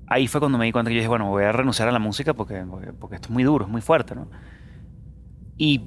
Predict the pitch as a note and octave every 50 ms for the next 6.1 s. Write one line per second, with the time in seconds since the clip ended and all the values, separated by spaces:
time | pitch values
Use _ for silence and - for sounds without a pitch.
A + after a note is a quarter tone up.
0 | - - C#3+ C#3+ - D#3 F3 F3 D#3+ - - E3 C#3 C3 B2+ A#2 - D#3 - C#3+
1 | C3+ - D#3 C3+ - - - D3+ C3 C3 C#3 B2 B2+ A#2 A2+ - - B2 - -
2 | - - B2+ A#2 G#2+ - C#3+ C3 C#3+ C#3+ D3+ D#3+ - - A#2+ - C#3+ B2 G#2+ -
3 | - - - - - - - - - - - - - - - B2 A2 - C3 B2
4 | C#3 B2 G#2+ - - D#3+ D#3 D#3+ D#3+ D#3+ E3 D#3+ - - - - - - - C3
5 | A#2 - D#3+ D#3+ D#3 D#3 D#3 D3+ D3+ D3 D3 C#3+ C#3 C3+ D#3 - - D3 C3+ C3
6 | -